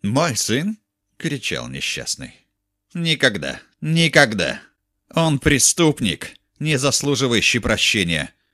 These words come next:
исчадие ада!» Паулина сказала с глазами полными слёз. «Послушай, папа», Урок Иисуса заключается в том, чтобы мы любили друг друга.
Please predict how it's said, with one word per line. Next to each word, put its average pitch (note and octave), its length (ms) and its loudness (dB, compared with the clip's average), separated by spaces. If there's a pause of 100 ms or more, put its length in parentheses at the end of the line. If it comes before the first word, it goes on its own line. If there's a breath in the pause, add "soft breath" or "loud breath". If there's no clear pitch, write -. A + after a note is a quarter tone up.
(140)
исчадие G#2+ 880 2
ада!» C#2 400 -2 (920)
Паулина A#2 520 0
сказала F2+ 520 -4
с E2+ 80 -8
глазами E2 560 -4
полными B1+ 520 -10
слёз. - 500 -8 (680)
«Послушай, B2+ 680 -4
папа», F2+ 440 -10 (640)
Урок D3 360 -4
Иисуса A#2+ 480 -4
заключается G#2+ 760 -6
в - 100 -12
том, G#2+ 200 -8
чтобы G2+ 320 -4
мы G#2 160 -2
любили G2 420 -4
друг - 280 -10
друга. A#1+ 400 -14